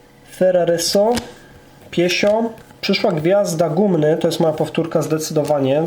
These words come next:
Bardzo często chyba wpada ta karta. Jest Sadlak. Ciekaw jestem, czy one wszystkie, że tak powiem, są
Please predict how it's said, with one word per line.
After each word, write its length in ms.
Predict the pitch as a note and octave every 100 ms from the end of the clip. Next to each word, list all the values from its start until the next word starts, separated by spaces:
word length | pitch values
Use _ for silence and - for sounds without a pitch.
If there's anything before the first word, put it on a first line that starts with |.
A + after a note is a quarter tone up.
| -
Bardzo 260 | D3+ D3
często 400 | D3+ D#3+ D3+ D3+
chyba 200 | B2+ C3+
wpada 280 | B2+ C#3+ C#3
ta 100 | C3+
karta. 520 | - C3+ C3 E3+ G#3+ - - - - - - - -
Jest 320 | D#3+ G3+ -
Sadlak. 540 | G#3 D#3+ A#2+ A2 - - - - - - - - - - - - -
Ciekaw 200 | F#4+ D4
jestem, 220 | A#3 A3
czy 140 | - G#3+
one 120 | F#3+
wszystkie, 520 | - G#3 - G3+ F3+ E3+ - - - - - - - -
że 140 | D#3+ -
tak 180 | F#3 -
powiem, 200 | F#3 F#3
są 180 | -